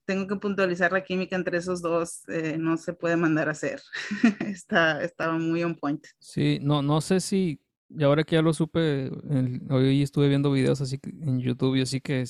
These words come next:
Speaker 2: pues, son amigos, ya tiene mucho tiempo que se conocen, no sé si sea eso,
Speaker 1: Ujú.
Speaker 2: pero sí se, pues, sí tienen muy buena, como que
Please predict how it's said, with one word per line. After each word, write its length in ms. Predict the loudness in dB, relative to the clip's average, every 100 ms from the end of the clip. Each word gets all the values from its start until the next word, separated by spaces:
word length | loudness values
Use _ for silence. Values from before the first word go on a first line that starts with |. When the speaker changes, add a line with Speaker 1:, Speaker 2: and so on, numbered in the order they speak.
| -4
Speaker 2:
pues, 140 | -2
son 160 | 2 4
amigos, 320 | 4 4 2
ya 100 | 0
tiene 200 | 0 0
mucho 220 | 0 0
tiempo 260 | -2 -2 -2
que 80 | -4
se 120 | -2
conocen, 360 | 0 2 2 0
no 120 | 0
sé 120 | -2
si 100 | -4
sea 300 | 0 2 4
eso, 300 | 2 -2 -4 -8 _ _
Speaker 1:
Ujú. 200 | -8 -6 0
Speaker 2:
pero 260 | 2 4
sí 560 | 2 2 2 2 0 -4 _ _ _ _ _
se, 240 | -8 -2 0
pues, 300 | -2 -2 -2
sí 100 | 0
tienen 280 | 2 2 4
muy 120 | 2
buena, 580 | 2 2 2 2 0 -6 _ _ _ _ _ -4
como 240 | 0 0
que 160 | -2